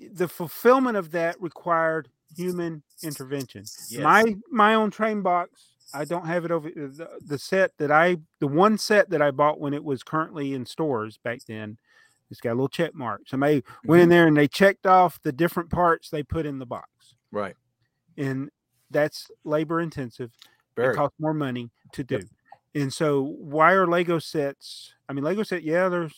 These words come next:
Speaker 1: some are expensive, but how are those things packaged?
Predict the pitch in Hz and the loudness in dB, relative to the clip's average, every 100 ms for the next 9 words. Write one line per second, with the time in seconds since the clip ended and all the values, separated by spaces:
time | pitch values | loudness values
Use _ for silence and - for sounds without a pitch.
0 | _ - 156 165 170 - 160 - 131 131 | _ -12 -10 -10 -12 -10 -10 -8 -8 -8
1 | 135 123 160 160 160 147 - 147 131 - | -8 0 2 2 -2 -4 -8 -8 -8 -12
2 | _ _ _ _ _ 143 131 - - - | _ _ _ _ _ -8 -8 -10 -16 -20